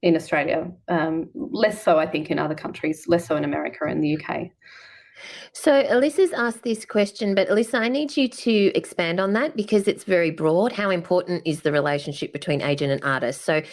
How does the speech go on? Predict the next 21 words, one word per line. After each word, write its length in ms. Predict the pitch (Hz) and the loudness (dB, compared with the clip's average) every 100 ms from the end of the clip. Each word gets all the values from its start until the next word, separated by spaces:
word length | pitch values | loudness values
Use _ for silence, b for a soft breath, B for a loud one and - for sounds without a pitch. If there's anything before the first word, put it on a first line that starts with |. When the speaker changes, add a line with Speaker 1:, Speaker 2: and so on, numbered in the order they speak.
| B | B
Speaker 2:
we're 120 | 254 285 | 2 4
not 100 | 359 | 4
gonna 140 | 330 | 2
answer 400 | - 180 190 214 | 0 -4 -2 -4
that 300 | 208 175 - | -2 -4 0
yet, 160 | 170 - | 0 2
Alyssa. 380 | 165 180 - 147 | 0 2 0 0
If 100 | 226 | 0
you 100 | 262 | 0
can 140 | 294 | 0
expand 400 | 277 - 170 165 | -2 0 0 0
on 120 | 165 | 0
that 240 | 165 156 - - _ - | -2 -4 -8 -18 _ -4
to 120 | 175 | -2
drill 240 | 170 165 | 2 2
it 80 | 143 | 2
down 220 | 165 170 | 0 -2
a 40 | 185 | 0
bit, 200 | 240 208 | 0 0
because 260 | 202 185 | 0 0
it's 280 | 190 - - | 0 -4 -20